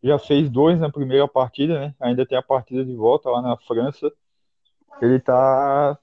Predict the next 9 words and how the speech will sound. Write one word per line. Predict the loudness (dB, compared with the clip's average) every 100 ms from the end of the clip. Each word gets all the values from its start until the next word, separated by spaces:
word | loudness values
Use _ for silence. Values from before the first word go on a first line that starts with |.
| _
chamando | -6 -2 -2 -2 0 2
a | 4 4 2
responsabilidade, | 0 -4 -6 -4 -2 0 0 0 2 2 2 2 0 2 0 0
é, | 0 2 2
diferentemente | 0 0 0 0 -2 -6 -6 -6 -6
de | 0 2
outros | 0 0 0 2
anos, | 2 2 -2
né? | -10